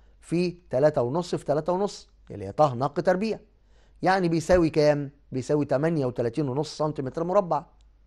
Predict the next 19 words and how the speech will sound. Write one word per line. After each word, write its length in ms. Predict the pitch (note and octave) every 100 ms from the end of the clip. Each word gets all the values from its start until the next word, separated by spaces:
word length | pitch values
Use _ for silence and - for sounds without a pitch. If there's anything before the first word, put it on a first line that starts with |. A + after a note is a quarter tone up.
| _ - - -
طب 160 | D#3
بعد 240 | A3 D4 B3+
مركز 340 | D4 D4 A3
ثقل 380 | - C4 G#3+ F#3
الدايرة 540 | C#3 D#3+ E3 C#3 G#2+ - _ _ _ _ -
عن 360 | C3 F3+ F3+
ه 220 | D#3+ B3+
كام؟ 800 | G#3 - F3 D#3 C#3+ C3+ B2+ A#2+ - _ _ _ _ _ -
تقدر 240 | D#3+ C#3
تقول 240 | B2 G3 G#3+
لي؟ 200 | A3 - - _ _ - -
طب 180 | A2+ -
تعال 180 | A#2+ D3
نشوف 240 | C3+ E3+
كده. 220 | C#3+ A#2+ - _ _ _ _ _ - _ _
هو 200 | C3+ D3
أنا 220 | A#3+ C#4 A3+ _ _
من 160 | C#3 D3+ -
أول 520 | A3+ A3+ D3+ C3+ A#2